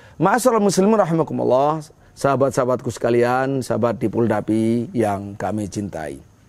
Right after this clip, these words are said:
Nah, termasuk untuk menunjukkan besarnya nilai menikah dalam Islam, ya, bahwa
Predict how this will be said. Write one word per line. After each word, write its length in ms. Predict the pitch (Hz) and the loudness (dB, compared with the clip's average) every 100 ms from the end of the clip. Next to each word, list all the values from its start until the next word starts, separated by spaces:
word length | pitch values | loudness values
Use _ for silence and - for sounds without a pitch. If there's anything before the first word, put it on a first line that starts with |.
| - _ - - - - - - - - | -20 _ -20 -20 -20 -20 -20 -20 -20 -2
Nah, 240 | 151 170 | 0 2
termasuk 640 | - 208 240 311 269 220 - _ _ _ _ - | 2 2 2 2 2 0 -2 _ _ _ _ 0
untuk 400 | 240 240 220 233 | 2 2 2 0
menunjukkan 880 | 202 202 202 190 151 151 - 147 139 | 2 2 2 2 2 2 2 2 0
besarnya 1040 | 110 101 - - 165 185 180 156 131 117 - 113 - - - _ - - | -4 -6 -2 0 2 2 0 0 0 -2 -6 -12 -16 -20 -20 _ -20 -4
nilai 640 | 127 147 180 180 151 143 | 2 4 6 4 4 2
menikah 560 | 120 139 151 117 123 98 - - | 2 0 0 0 -2 -2 -10 -6
dalam 480 | 107 104 101 95 92 - | -2 0 0 -4 -10 -6
Islam, 640 | 113 - 104 87 64 69 98 _ _ _ - _ _ _ - | -6 -4 -4 -4 -6 -12 -18 _ _ _ -20 _ _ _ -4
ya, 320 | 113 120 143 - - _ _ - _ _ _ | 0 0 -2 -10 -20 _ _ -20 _ _ _
bahwa 680 | 156 165 147 180 220 220 | 2 4 4 4 4 2